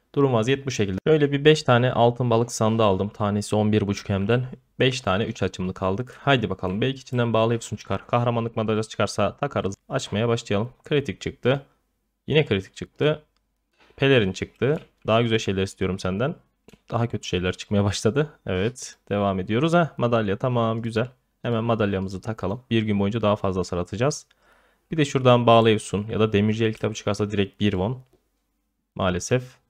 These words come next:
E, hadi artık. Yuh artık ya, bomboş çıkıyor sandıklar. Kardeşim lütfen bir efsun ya.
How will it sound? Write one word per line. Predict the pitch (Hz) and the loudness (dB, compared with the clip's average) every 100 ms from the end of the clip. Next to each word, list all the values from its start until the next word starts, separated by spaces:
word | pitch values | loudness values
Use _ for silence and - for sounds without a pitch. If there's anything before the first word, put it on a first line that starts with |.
| _ _ _ _ _ - | _ _ _ _ _ -10
E, | |
hadi | 104 127 143 | -4 0 2
artık. | 110 - - - _ _ _ _ _ _ - | 2 -2 -10 -16 _ _ _ _ _ _ 0
Yuh | 113 120 | 2 4
artık | 101 - - | 2 0 -6
ya, | 98 98 | -2 2
bomboş | 120 139 127 | 2 2 -2
çıkıyor | - 98 95 | -4 -6 -2
sandıklar. | 95 92 - 95 - _ _ _ _ _ _ _ _ | -4 -4 -10 -12 -14 _ _ _ _ _ _ _ _
Kardeşim | - 117 131 - 110 110 | 4 4 4 -2 -2 -2
lütfen | 127 - 120 - - | -2 -2 -2 -4 -8
bir | 135 131 | -8 -2
efsun | 131 139 - 123 | 0 0 0 0
ya. | 98 107 127 | 0 0 -4